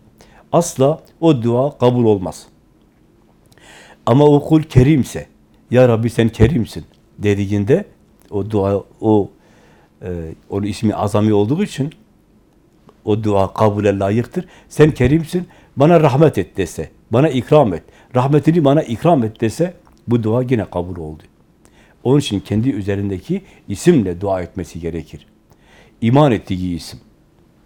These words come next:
Yoksa, yoksa o söz doğru bir söz olmaz. Ya da yeterince doğru olmamış olur.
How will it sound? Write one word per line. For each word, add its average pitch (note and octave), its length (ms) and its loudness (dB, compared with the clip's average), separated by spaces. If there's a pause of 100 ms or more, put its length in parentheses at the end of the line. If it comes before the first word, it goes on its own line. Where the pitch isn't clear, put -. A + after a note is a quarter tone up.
(1120)
Yoksa, B2+ 440 -2 (500)
yoksa G#2 180 -6
o A2 100 -2
söz D#3+ 300 0 (120)
doğru C3+ 280 4
bir B2 80 0
söz B2+ 280 2
olmaz. F2 420 -8 (720)
Ya D3 120 0
da D3+ 80 0
yeterince A2+ 720 0
doğru A2 280 0
olmamış F2+ 520 -6
olur. D2+ 300 -12